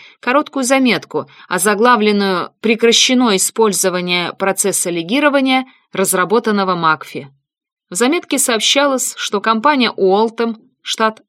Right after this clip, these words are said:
Массачусетс, входящая в состав корпорации Silec Incorporated, прекратила использование экспериментального процесса Макфи для искусственного легирования алмазов монослойным покрытием бора.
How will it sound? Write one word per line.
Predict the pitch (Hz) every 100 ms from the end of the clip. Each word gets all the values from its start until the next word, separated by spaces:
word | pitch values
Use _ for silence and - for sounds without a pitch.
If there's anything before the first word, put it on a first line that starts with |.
| -
Массачусетс, | 208 - 202 - 214 - 196 - - _ _ _ -
входящая | 220 208 214 - 208
в | 196
состав | 214 196 214 -
корпорации | 202 190 196 208 208 - 196 -
Silec | - 214 208 202 190 -
Incorporated, | 196 190 185 185 196 190 185 185 - _ _ _ _ _
прекратила | 277 311 302 294 262 247
использование | 233 - 247 233 208 208 202
экспериментального | 196 - 202 202 196 220 208 185 175
процесса | 180 180 - 180 - 165
Макфи | 160 180 180 - 285 - - _ _ -
для | 233 339
искусственного | - - 311 302 - 277 254 220
легирования | 202 180 196 202 175 170 170
алмазов | - 170 170 240 269 262 - _ _
монослойным | 185 285 269 214 - 202 254 233 202
покрытием | 156 151 175 185 180 156
бора. | 143 147 135 139